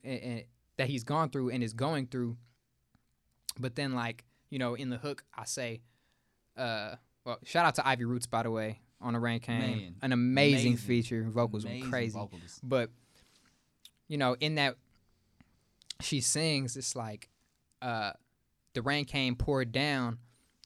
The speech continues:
Speaker 1: fed my soul. I didn't know, but I know now."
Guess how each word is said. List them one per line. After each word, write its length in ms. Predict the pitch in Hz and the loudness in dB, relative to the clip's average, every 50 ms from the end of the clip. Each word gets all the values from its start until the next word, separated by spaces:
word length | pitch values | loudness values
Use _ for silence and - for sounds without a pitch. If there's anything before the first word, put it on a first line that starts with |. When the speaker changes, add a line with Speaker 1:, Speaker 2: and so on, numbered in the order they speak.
| _ _ | _ _
Speaker 1:
fed 260 | - - - 151 147 147 | -10 0 2 2 4 4
my 180 | 143 127 123 | 2 -2 0
soul. 380 | - - - - 151 147 139 131 | 0 0 2 2 4 4 4 4
I 120 | 127 123 | 4 2
didn't 320 | 123 120 143 135 127 113 117 | 2 2 2 2 2 2 2
know, 340 | 127 135 139 127 120 113 117 120 113 - _ _ _ | 4 4 4 4 2 0 -4 -10 -16 -16 _ _ _
but 140 | - 135 131 | 2 4 4
I 100 | 127 123 | 6 4
know 180 | 117 113 107 104 | 2 0 -2 -4
now." 460 | 107 120 127 123 113 104 104 110 | -2 -2 -2 -2 -2 -4 -8 -12